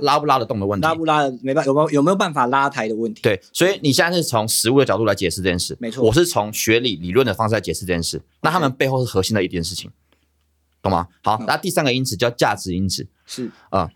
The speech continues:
Speaker 1: 价值高的，价值高的投-，的公司会比价值低的公司预期报酬多，照样是废话。
Speaker 2: 对，对，
Speaker 1: 对，
Speaker 2: 对。
Speaker 1: 只是我们要怎么衡量那个价值，这是个学问嘛。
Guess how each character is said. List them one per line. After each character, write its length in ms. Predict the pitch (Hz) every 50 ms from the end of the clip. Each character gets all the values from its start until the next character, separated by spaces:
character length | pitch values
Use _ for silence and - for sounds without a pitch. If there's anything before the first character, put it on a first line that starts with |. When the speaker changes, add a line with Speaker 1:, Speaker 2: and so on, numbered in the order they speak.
| _ _ -
Speaker 1:
价 180 | - 208 175
值 220 | 156 - - 123 131
高 160 | - 139 139
的， 280 | 135 120 107 98 - _ _ _ _ _ _
价 160 | - 190 160
值 160 | 143 117 120 117
高 100 | 135 127
的 100 | 127 110
投-， 260 | - - - - - _
的 280 | 117 107 101 95 95 95
公 240 | - 120 117 120
司 260 | 117 - 110 104 110 120 -
会 100 | - 135
比 140 | 107 98 92
价 220 | - 156 131 117
值 120 | - -
低 140 | 90 - 110
的 80 | 104 95
公 180 | - 104 101
司 320 | 101 - - 101 98 104 113 - _ _ _ _ _ _ _ _ _ _ _ _ _ -
预 120 | 143 139
期 120 | - -
报 100 | - 120
酬 140 | 104 - 92
多， 300 | - - 90 87 - - _ - - _
照 120 | - 135 120
样 140 | 110 110
是 80 | 110 -
废 120 | 120 101 90
话。 200 | 95 90 - - - - - - _ _
Speaker 2:
对， 160 | - 131 127
对， 80 | 113 110
Speaker 1:
对， 160 | 107 123 110
Speaker 2:
对。 20 | 104
Speaker 1:
只 100 | 101 107
是 80 | 165
我 60 | 180
们 100 | 127 110
要 80 | 123 131
怎 100 | - 110
么 60 | 101
衡 80 | 92 101
量 120 | 98 95
那 60 | 104
个 40 | 104
价 160 | 101 - 107 95
值， 100 | 87 87
这 60 | 92
是 60 | 101
个 60 | 101
学 180 | 92 - 90 73
问 140 | 87 90 76
嘛。 120 | - -